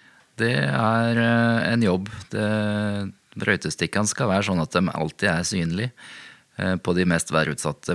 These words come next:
plassene så kan det bety at det ikke kan være mer enn fem meter imellom stikkene. Eh, og fra vi i slutten av desember setter ut stikkene til vi plukker dem inn igjen i februar, så kan de nesten ha snødd helt ned.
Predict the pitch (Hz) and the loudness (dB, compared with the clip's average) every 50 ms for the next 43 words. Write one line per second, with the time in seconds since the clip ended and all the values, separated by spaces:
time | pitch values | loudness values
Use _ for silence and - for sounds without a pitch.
0 | - - 85 78 - - - 92 98 - 107 101 107 117 101 85 80 76 82 - | 0 2 0 0 2 -2 -2 -2 -2 -2 -4 -2 -2 0 0 0 0 0 -2 -4
1 | - - 73 76 78 - - - 78 82 82 82 80 78 76 78 - - - - | -6 -4 -6 -4 -6 -6 -6 -4 -2 -2 -2 -2 -2 -2 -4 -4 -6 -8 -8 -4
2 | - 78 76 71 67 73 73 67 67 71 76 73 73 - 71 69 65 64 - - | -2 -2 -2 0 0 -2 -2 -2 -2 -2 -4 -4 -2 -2 -2 -2 -2 -4 -6 -6
3 | - 78 80 73 69 64 67 76 76 - 80 - - - - 85 95 - _ _ | -6 -6 -4 -4 -4 -4 -6 -8 -8 -8 -8 -10 -8 -10 -10 -10 -12 -14 _ _
4 | - - - - - - - _ _ _ _ - - 80 80 78 78 78 78 78 | -20 -20 -20 -20 -20 -20 -20 _ _ _ _ -12 -10 -8 -6 -6 -6 -6 -6 -6
5 | 78 78 80 80 82 82 80 78 78 80 80 80 85 92 - - 87 90 87 80 | -6 -6 -6 -4 -4 -6 -6 -6 -6 -6 -8 -8 -10 -14 -12 -6 -4 -4 -4 -4
6 | - - 87 87 85 82 80 80 80 82 87 87 82 82 82 - _ - - - | -2 2 2 2 2 2 0 -2 0 0 0 -2 -2 -6 -10 -16 _ -20 -20 -20
7 | - - _ _ _ _ - - 85 - 90 78 - - 82 87 85 82 78 - | -20 -20 _ _ _ _ -6 -6 -4 -4 -4 -6 -4 -2 -2 0 0 0 0 0
8 | 76 73 82 80 87 90 - - 85 80 - - 71 73 - - - 78 - - | 0 0 0 0 0 0 0 0 0 0 -2 -2 -6 -4 -4 -2 -4 -4 -4 -2
9 | 65 69 80 87 82 - - 82 82 82 82 82 85 85 85 - - 92 82 - | -2 0 0 0 0 -2 -4 -4 -4 -2 -2 -2 -2 -2 -2 -2 -2 -4 -4 -2
10 | - 76 78 78 76 73 73 78 - - 76 76 - 85 78 73 69 78 95 107 | -4 -2 -2 0 0 0 0 -2 -4 -4 -8 -8 -4 -4 -4 -2 -2 -4 -2 -2
11 | - - 110 - - 92 87 82 85 87 85 85 82 85 85 80 - - - - | -4 -6 -6 -4 -2 -2 0 0 0 0 0 0 0 0 -2 -2 -2 -2 -2 -4
12 | - - 90 101 104 101 - 78 82 85 80 71 71 71 - - 69 69 80 95 | -4 -2 -2 -2 -2 0 -2 -2 -2 -2 -2 -2 -2 -2 -2 -4 -6 -6 -6 -6